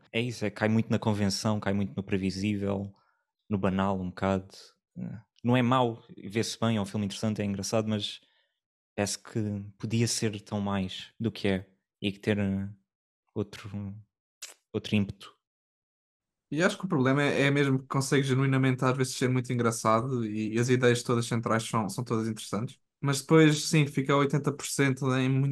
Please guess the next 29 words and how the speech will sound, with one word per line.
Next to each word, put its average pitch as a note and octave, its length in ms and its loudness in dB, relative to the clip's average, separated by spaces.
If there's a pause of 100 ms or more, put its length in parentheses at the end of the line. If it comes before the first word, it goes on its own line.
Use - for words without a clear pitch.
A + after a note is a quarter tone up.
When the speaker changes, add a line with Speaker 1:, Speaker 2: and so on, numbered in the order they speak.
Speaker 2:
em - 60 -6
imensas C3 480 -2
coisas B2 420 -2
e B2 60 2
é A#2+ 40 2
uma A#2+ 140 0
pena. A2+ 260 -4 (300)
Por D3 60 6
acaso, C#3+ 140 8
agora C#3 260 6
que - 80 -10
estamos B2+ 240 2
a B2+ 40 -2
falar B2 220 2
desta A#2 180 0
questão A#2 180 -4
do A2+ 80 -2
caos A#2+ 200 2
narrativo, A2+ 440 0
lembrei-me A2+ 320 2
do A2+ 100 0
American A2+ 420 2
Splendor, A#2 440 0
aquele G#2 200 -8
filme G#2+ 240 -8
com - 120 -8
o G#2+ 60 -6
Paul G#2+ 180 -2
Giamatti. G#2+ 500 -4